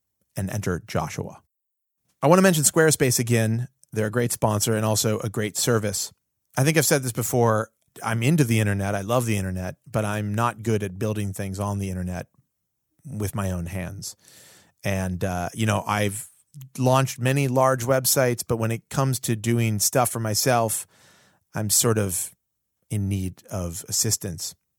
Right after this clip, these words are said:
And, uh, that's where Squarespace can come in. If you're a person like me who loves the internet,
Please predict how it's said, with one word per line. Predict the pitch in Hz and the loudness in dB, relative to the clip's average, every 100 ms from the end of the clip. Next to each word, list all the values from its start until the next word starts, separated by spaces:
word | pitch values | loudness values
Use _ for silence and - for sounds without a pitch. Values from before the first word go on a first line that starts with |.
| _ | _
And, | 104 98 95 90 - | -4 -2 -2 -4 -4
uh, | 104 | -4
that's | - 151 | -4 -2
where | 190 | -2
Squarespace | - 156 151 123 101 - - _ _ - | 0 0 2 0 -2 -4 -10 _ _ -8
can | 113 | -4
come | 107 104 | -2 0
in. | 113 104 92 _ _ _ _ | 2 0 -4 _ _ _ _
If | 120 | -4
you're | 104 120 143 | 4 6 6
a | |
person | - 113 - 117 | 6 2 2 2
like | 127 151 | 2 0
me | 123 101 | 0 0
who | 92 110 | 0 2
loves | 120 120 | 2 2
the | 127 117 | 2 2
internet, | 120 101 92 | 4 2 0